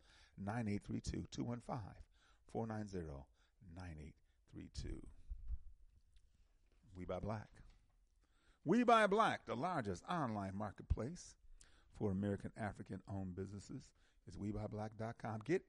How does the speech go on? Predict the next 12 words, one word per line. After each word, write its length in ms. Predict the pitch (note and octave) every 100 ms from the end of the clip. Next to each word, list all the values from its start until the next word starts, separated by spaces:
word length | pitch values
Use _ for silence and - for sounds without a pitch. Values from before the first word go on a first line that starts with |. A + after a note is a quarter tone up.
| -
everything 600 | A#3+ - F#2+ - G2 F#2
you 180 | F2+ A2
need 280 | A2 G2+ F2 - - - - - -
from 160 | A2+ G#2+
American 500 | A2+ A2 G2+ - F#2+ -
African-owned 640 | F#2 - F#2+ F#2 G#2+ A2
businesses, 540 | - - - - - - - - - -
we 160 | G2
buy 220 | G#2 G2 F#2+
black 300 | - E2+ - - - - - - - -
dot 200 | C#2 C#2+ -
com. 380 | E2+ D#2 D#2 -